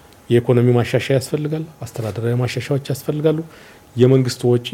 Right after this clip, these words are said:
በቁጠባ ላይ ተመስርቶ ሲቪል ሰርቪሱ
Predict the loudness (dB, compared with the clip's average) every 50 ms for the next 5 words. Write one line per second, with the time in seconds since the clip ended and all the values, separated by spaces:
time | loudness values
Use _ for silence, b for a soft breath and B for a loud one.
0 | -8 -6 -4 -6 -6 -6 -8 -8 -6 -4 -4 -2 -2 -2 -2 0 -2 -2 -2 -4
1 | -8 -6 -4 -6 -6 -6 b b b b b b b b b b -12 -4 0 0
2 | 0 0 2 0 0 0 0 -2